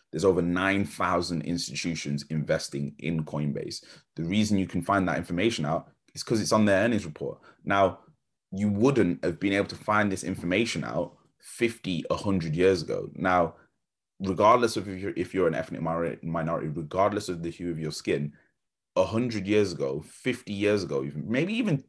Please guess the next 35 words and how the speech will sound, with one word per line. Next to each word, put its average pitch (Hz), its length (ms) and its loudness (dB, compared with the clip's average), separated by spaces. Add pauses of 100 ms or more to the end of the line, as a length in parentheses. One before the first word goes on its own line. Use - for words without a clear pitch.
(460)
thirty 131 340 4
years 76 300 -2
ago, 60 300 -6 (340)
it 120 180 -2
wasn't 120 580 2
possible 101 480 -4
to 85 100 -8
get 78 180 -2
hold 92 260 -2
of 82 80 -4
these 87 200 -4
earnings 92 320 0
reports - 360 -8
and 80 100 -6
get 80 120 -2
hold 85 200 -2
of 80 80 -4
this 80 140 -6
information, 90 600 -6 (340)
whereas 98 460 4 (280)
it 101 180 -2 (100)
is 101 300 4
now, 92 440 -2 (120)
and 92 120 -2
it - 100 -6
just 117 240 -6
takes 113 360 -2
a 95 60 -4
few - 460 -6
simple 117 420 -2
clicks - 560 -8 (320)
and 95 200 -4
asking 95 500 -4
the - 160 -4
internet, 80 500 -4